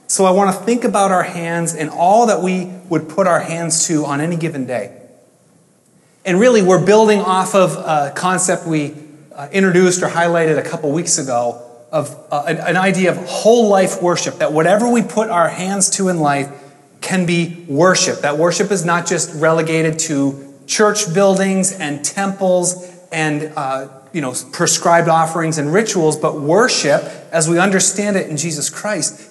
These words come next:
is about our whole body. It's about all that we do. Romans twelve one, "Offer your body as a living sacrifice, holy and pleasing to God. This is your spiritual act of worship."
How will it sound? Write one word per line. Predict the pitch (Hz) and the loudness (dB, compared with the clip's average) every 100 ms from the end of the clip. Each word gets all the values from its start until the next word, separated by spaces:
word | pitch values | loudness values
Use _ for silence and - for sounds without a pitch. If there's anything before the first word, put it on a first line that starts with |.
| - | -4
is | 190 | -2
about | 190 190 190 | 0 2 2
our | 165 | 0
whole | - 214 202 | 0 0 2
body. | 175 202 214 117 - - - | 2 0 -2 -4 -12 -20 -14
It's | 165 | -6
about | 170 185 | 0 4
all | 190 220 | 6 6
that | 202 | 6
we | 160 | 2
do. | 139 | 0
Romans | 135 165 180 180 | 2 2 2 0
twelve | - 190 185 175 | 0 2 2 2
one, | 190 - - - - | 0 0 -6 -12 -6
"Offer | - 180 185 190 | 0 2 2 0
your | 170 160 | 2 2
body | 123 170 214 247 220 175 | 2 4 4 4 2 2
as | 160 | 2
a | 151 | 0
living | 151 139 | 0 -2
sacrifice, | 135 156 131 127 123 120 107 - - - - - | -4 -4 -4 -6 -10 -10 -10 -8 -8 -8 -16 -8
holy | - 202 214 214 208 208 - - | 2 4 6 4 2 -4 -10 -8
and | 156 156 | -6 -4
pleasing | - 262 220 196 | 0 2 2 0
to | 165 | 2
God. | 165 165 | 2 2
This | 165 - | 2 0
is | 185 | 0
your | 165 143 | 0 0
spiritual | - - 269 269 202 185 | -2 0 0 2 2 2
act | 165 | 2
of | 170 | -2
worship." | 156 202 226 - | 0 2 2 -2